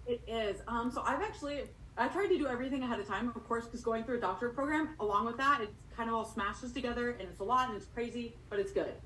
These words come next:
So I've gradually been working with Body by Craig. I, of course, took a little break for,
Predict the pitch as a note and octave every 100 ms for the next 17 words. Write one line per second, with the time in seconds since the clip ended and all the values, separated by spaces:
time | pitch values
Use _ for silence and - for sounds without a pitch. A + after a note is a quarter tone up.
0 | - - - - - - - - - B3+
1 | B3 B3+ B3 B3 B3 B3+ D4 C#4 D#4 D#4
2 | D4+ A#3 A#3 A#3 A3+ F#3+ F#3+ A#3 A#3+ A3+
3 | F#3+ G3 G3+ G3 - A#3+ A#3+ B3 A#3+ A#3+
4 | A#3+ G3+ G3 - - - G#3 F#3+ F#3 F#3+